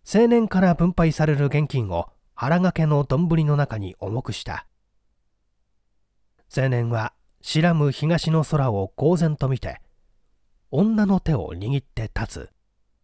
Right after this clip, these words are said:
一同は彼の将来の幸福を祈りながら、急ぎ足に町を指して駆け下りていっ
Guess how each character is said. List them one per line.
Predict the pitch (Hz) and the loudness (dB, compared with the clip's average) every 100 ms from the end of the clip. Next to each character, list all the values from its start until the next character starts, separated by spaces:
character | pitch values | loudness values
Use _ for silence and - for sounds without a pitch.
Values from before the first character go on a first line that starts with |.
| _ _ _ _ _ _ _ _ _ _ _ _ | _ _ _ _ _ _ _ _ _ _ _ _
一 | 127 117 131 | -10 -6 -4
同 | 104 90 | -4 -4
は | 69 - _ _ _ _ _ _ _ _ _ | -8 -8 _ _ _ _ _ _ _ _ _
彼 | 170 170 135 | 0 2 2
の | 127 | -2
将 | 110 208 202 | 0 2 4
来 | 165 147 | 4 2
の | 131 123 | 0 -2
幸 | - 151 | 0 0
福 | 127 - 143 | 0 -4 0
を | 135 | 0
祈 | 135 139 | 0 -2
り | 135 | -2
な | 131 | -4
が | 101 | -4
ら、 | 87 - _ _ _ _ _ _ _ _ | -6 -8 _ _ _ _ _ _ _ _
急 | 165 151 254 | -4 0 2
ぎ | 240 | 2
足 | 196 - | 2 0
に | 135 127 | -2 0
町 | 139 - 196 | -2 0 0
を | 123 | -2
指 | 117 | -4
し | - | -10
て | - - - | -10 -10 -10
駆 | - 156 | -6 -2
け | |
下 | 151 | -2
り | 101 | -4
て | |
い | |
っ | 73 | -10